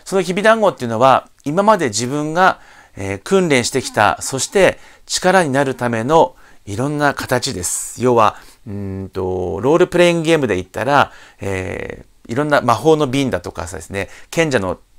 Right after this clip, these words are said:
剣だとか、いろんな武器があると思うんですけども、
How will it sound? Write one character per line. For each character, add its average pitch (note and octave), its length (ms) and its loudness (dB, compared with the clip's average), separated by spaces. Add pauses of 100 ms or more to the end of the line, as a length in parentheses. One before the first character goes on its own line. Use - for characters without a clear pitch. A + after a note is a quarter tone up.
(160)
剣 B2 240 -2
だ F2+ 100 -8
と E2+ 120 -10
か、 - 180 -8
い A#2+ 80 -4
ろ D#3+ 100 -2
ん E3+ 60 -6
な E3 240 4 (160)
武 E3+ 100 2
器 C3 120 -2
が F#2+ 80 0
あ G2 40 2
る G2+ 80 0
と - 80 -4
思 E2+ 120 -6
う - 20 -6
ん E2 40 -8
で E2 60 -10
す - 80 -12
け - 60 -10
ど G2 100 -8
も、 B2+ 220 -2